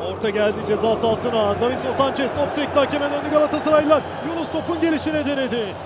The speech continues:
Savunma kapanıyor. Galatasaraylıların elle oynama iddiası var.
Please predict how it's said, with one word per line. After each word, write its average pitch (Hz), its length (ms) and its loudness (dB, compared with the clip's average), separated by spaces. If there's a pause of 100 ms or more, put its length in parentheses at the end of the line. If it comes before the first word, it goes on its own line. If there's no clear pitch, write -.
Savunma 262 300 -2
kapanıyor. 269 580 -2 (800)
Galatasaraylıların 254 960 0 (120)
elle 269 220 -2
oynama 269 240 -2
iddiası 262 460 0
var. 277 160 0